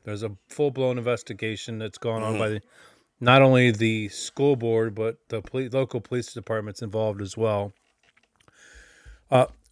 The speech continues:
Speaker 1: we've done a lot of stupid things in our past. Let's be honest. We've all grown up.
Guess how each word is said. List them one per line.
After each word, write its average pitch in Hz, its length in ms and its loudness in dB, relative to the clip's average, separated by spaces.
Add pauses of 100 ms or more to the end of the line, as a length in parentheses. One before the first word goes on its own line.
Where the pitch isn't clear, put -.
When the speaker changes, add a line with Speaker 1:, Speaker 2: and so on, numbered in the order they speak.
Speaker 1:
we've 190 300 2
done 190 160 10
a 151 40 8
lot 131 220 10
of 110 80 4
stupid 110 380 -2
things 113 280 4
in 104 80 0
our 104 140 -2
past. - 560 -2 (160)
Let's 147 180 6
be 120 160 6
honest. 101 420 0
We've 110 240 -6
all 120 220 8
grown 117 300 8
up. 113 240 6